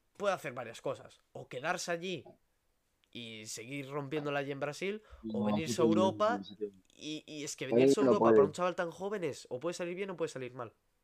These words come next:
Speaker 2: No, ahora mismo creo que no puede, tío, por la edad. Creo que tiene que cumplir los dieciocho, creo.
Speaker 1: Claro, claro, es
Speaker 2: Ese
Speaker 1: verdad.
Speaker 2: tío, man,
Speaker 1: Es que con quince años
Speaker 2: eso
Speaker 1: no pueden
Speaker 2: ya.
Speaker 1: fichar en nada.
Speaker 2: Sí, sí, pero va a venirse a Europa. Estoy convencido.
Speaker 1: A ver, pero lo que sí que pueden hacer es traerlo al,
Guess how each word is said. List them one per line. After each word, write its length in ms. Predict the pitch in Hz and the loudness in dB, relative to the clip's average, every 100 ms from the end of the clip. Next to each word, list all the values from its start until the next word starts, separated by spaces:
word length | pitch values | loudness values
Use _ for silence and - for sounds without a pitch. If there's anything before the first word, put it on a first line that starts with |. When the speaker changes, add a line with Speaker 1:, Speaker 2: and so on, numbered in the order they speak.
| _ _ _ _ _ _ _ _ _ _ _ - | _ _ _ _ _ _ _ _ _ _ _ 0
Speaker 2:
No, 120 | 117 | 4
ahora 200 | 113 131 | 8 8
mismo 240 | 147 151 | 6 4
creo 140 | 135 139 | 6 6
que 60 | |
no 120 | 117 95 | 6 6
puede, 240 | 110 98 | 4 2
tío, 160 | 101 95 | -2 -8
por 120 | 95 | -2
la 80 | 90 | 2
edad. 240 | 95 95 _ _ - - | 2 2 _ _ -20 -20
Creo 140 | - 110 | -2 2
que 80 | 107 | 2
tiene 180 | 110 | 2
que 380 | 101 98 92 85 | 2 2 2 -2
cumplir 300 | - 92 92 | -8 -8 -4
los 100 | 87 | -4
dieciocho, 400 | 87 - 87 95 | -4 -4 -4 -4
creo. 200 | 90 87 - _ | -18 -18 -18 _
Speaker 1:
Claro, 220 | 165 160 | -2 -2
claro, 140 | 160 160 | 0 -2
es 80 | |
Speaker 2:
Ese 140 | 156 160 | -2 2
Speaker 1:
verdad. 260 | - 90 | 4 4
Speaker 2:
tío, 140 | - 78 | 0 -8
man, 220 | 82 87 - _ _ | -6 -6 -10 _ _
Speaker 1:
Es 100 | - | -12
que 120 | - 185 | -6 -4
con 160 | 180 | -4
quince 240 | 175 180 190 | -4 -4 -4
años 160 | 190 | -4
Speaker 2:
eso 100 | 165 | -4
Speaker 1:
no 80 | 156 | -2
pueden 200 | 147 135 | -2 -4
Speaker 2:
ya. 40 | |
Speaker 1:
fichar 320 | 110 117 135 117 | -10 -12 -10 -10
en 160 | 104 | -10
nada. 320 | 107 113 101 _ _ _ _ _ _ _ _ _ _ _ _ _ _ _ _ | -10 -10 -10 _ _ _ _ _ _ _ _ _ _ _ _ _ _ _ _
Speaker 2:
Sí, 120 | 104 | -2
sí, 120 | 104 | 2
pero 200 | 92 85 | 4 6
va 60 | 78 | 6
a 40 | 78 | 4
venirse 260 | 76 - | 0 -4
a 40 | 78 | -6
Europa. 220 | 78 - _ _ | -6 -16 _ _
Estoy 340 | _ 85 80 | _ -8 -6
convencido. 460 | 78 82 80 80 71 - - _ _ _ _ - - | -4 -4 -4 -6 -6 -8 -8 _ _ _ _ -14 -8
Speaker 1:
A 40 | |
ver, 100 | 139 | -6
pero 160 | 120 120 | -6 -8
lo 160 | 117 | -10
que 120 | 107 107 | -12 -14
sí 160 | 123 | -12
que 100 | 123 | -10
pueden 180 | 120 127 | -6 -4
hacer 260 | 120 135 143 | -4 -6 -6
es 100 | - | -4
traerlo 720 | 135 117 113 107 107 110 110 | -4 -4 -4 -8 -8 -8 -6
al, 440 | - 110 107 135 | -6 -8 -14 -18